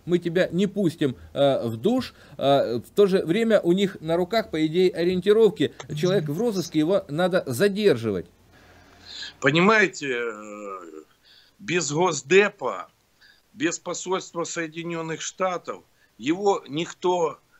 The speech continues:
Speaker 2: э, не арестует, не задержит и, и не отправит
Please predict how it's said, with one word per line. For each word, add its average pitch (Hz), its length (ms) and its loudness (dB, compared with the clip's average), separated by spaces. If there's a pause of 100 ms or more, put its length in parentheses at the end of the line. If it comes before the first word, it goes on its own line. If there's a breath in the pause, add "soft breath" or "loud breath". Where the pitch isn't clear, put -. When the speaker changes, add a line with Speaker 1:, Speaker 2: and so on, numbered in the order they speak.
(200 soft breath)
Speaker 2:
э, 127 640 -4
не 156 420 -4
арестует, 151 1080 -4
не 160 260 -6
задержит 147 680 -6 (140)
и, 139 180 -4 (120)
и 160 120 -4
не 175 160 -2
отправит 156 680 0